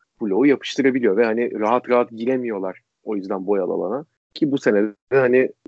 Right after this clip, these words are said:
zaten geçen sene de yanlış hatırlamıyorsam almıştı ödülü. Performansında bir değişiklik olmadı. Zaten Utah'ın savunmasındaki en önemli faktör de o.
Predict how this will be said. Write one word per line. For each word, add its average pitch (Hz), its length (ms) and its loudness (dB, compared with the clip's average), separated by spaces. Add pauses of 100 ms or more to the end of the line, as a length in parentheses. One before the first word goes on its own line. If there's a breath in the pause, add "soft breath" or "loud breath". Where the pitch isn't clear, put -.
(140)
zaten 78 380 -10
geçen 113 300 2
sene 127 300 4
de 117 160 6
yanlış 104 280 -2
hatırlamıyorsam 98 520 -2
almıştı 92 360 -4
ödülü. 98 300 0 (300)
Performansında 117 920 0
bir 117 80 -6
değişiklik 120 420 2
olmadı. 110 380 0
Zaten 113 400 -2
Utah'ın 123 280 2
savunmasındaki 120 800 -2
en 131 100 0
önemli 110 300 -4
faktör 117 460 0
de 127 80 2
o. 117 220 2